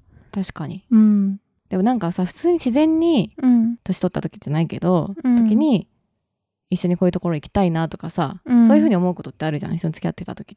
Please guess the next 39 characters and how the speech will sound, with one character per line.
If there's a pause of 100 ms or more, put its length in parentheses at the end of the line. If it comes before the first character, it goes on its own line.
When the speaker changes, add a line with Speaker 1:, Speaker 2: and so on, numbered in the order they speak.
(120)
Speaker 1:
付
き
合
っ
て (260)
て、
Speaker 2:
う
ん。
う
ん
う
ん
う
ん。
Speaker 1:
別
に
結 (120)
婚
っ
て
い
う
よ
り
は、
さ
っ
き
の
あ
れ
じ
ゃ
な
い
け
ど、
Speaker 2:
う
ん。